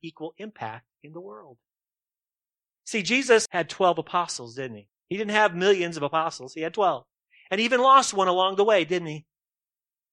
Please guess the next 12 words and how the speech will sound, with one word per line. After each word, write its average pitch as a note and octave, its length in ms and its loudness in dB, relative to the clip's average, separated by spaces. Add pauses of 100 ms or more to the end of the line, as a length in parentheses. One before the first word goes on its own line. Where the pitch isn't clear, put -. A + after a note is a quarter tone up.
(600)
There A#3 100 2
was A#3 140 4
only A#3+ 200 6
enough B3 300 6
room B3+ 220 0
for G#3 120 2
one A3+ 240 2
Moses, A3+ 800 0 (300)
one B3 200 4
Joshua, B3 600 2
one B3+ 240 2
David. B3+ 460 2